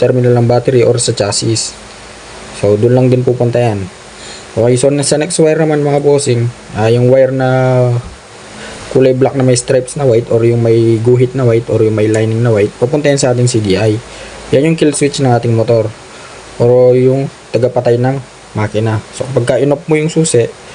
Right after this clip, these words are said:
yan, yung wire na yan ang, uh, papunta sa C D I. Kumbaga, siya yung magsha-shutdown ng makina natin. Next naman, uh, yung red wire naman. So, sa red wire natin, mga boss, from positive,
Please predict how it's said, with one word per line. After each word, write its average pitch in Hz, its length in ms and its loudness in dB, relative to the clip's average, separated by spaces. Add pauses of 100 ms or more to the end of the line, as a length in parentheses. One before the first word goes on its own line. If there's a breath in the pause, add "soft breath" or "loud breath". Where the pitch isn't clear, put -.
(600 loud breath)
yan, 104 160 0
yung 127 80 4
wire 143 240 2
na 143 80 -2
yan 135 160 0
ang, 127 160 0
uh, 123 400 2 (320)
papunta 120 320 -2
sa - 80 -2
C 120 160 -2
D 127 240 2
I. 110 160 2 (400)
Kumbaga, 120 320 0
siya 123 160 2
yung 123 80 2
magsha-shutdown 120 560 -2
ng 117 80 -2
makina 107 400 -4
natin. 101 320 -6 (720 loud breath)
Next 160 240 -2
naman, 147 400 0 (960)
uh, 110 320 2
yung 131 160 4
red 147 160 0
wire 143 240 2
naman. 131 400 -2 (640 loud breath)
So, - 80 -2
sa 117 160 2
red 156 160 2
wire 160 240 2
natin, 160 240 0
mga 160 160 2
boss, 127 560 0
from 127 160 0
positive, 131 400 -2